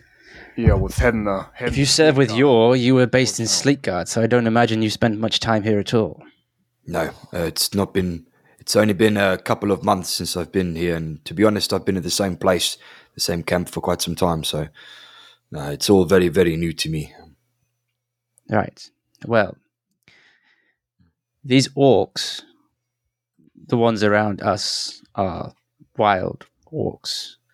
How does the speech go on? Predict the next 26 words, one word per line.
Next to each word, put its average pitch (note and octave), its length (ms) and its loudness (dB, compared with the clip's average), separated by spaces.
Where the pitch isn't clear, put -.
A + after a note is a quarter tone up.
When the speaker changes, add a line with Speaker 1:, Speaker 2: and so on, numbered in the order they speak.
Speaker 2:
The A#2 120 2
orcs - 360 2
that G2+ 120 -2
you A#2+ 140 2
encountered A#2 400 0
near A#2 140 2
one A2+ 100 4
of G#2+ 60 2
those G#2 160 2
towers, G#2+ 760 0
those A2+ 180 0
towers C3 480 2
belong A2+ 360 2
to G#2 120 0
the G#2 80 0
Fizzlebang. G2+ 560 -2
Take D#3+ 220 2
a B2 40 -2
seat. - 360 -4
Let C3 200 2
me C3+ 100 4
tell B2 240 2
you A2+ 120 4
a A2 60 2
bit A2 160 2
about G#2 260 -4